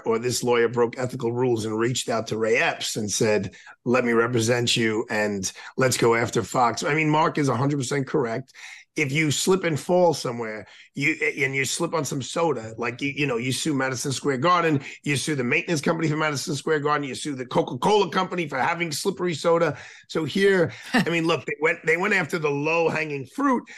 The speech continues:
Speaker 1: They just saw that Fox was willing to write out a check for almost eight hundred million dollars. Uh, they filed the court, they filed the case in the same exact venue where Fox ran, uh, wrote out the check for,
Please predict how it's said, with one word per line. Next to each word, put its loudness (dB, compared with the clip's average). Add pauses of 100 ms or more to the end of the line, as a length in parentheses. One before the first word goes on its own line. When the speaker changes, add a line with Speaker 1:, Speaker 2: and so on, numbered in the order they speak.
(160)
Speaker 1:
They 2
just 2
saw 0
that 0
Fox 0
was -6
willing -2
to -4
write -2
out -2
a -6
check -4
for -6 (160)
almost -4
eight -4
hundred -4
million -2
dollars. 2 (500)
Uh, 2 (120)
they -2
filed 0
the -4
court, -4
they -4
filed -2
the -6
case -2
in -6
the -6
same 0
exact -4
venue 0 (300)
where 0
Fox 0
ran, -2
uh, -4 (640)
wrote 2
out 0
the -6
check -4
for, -6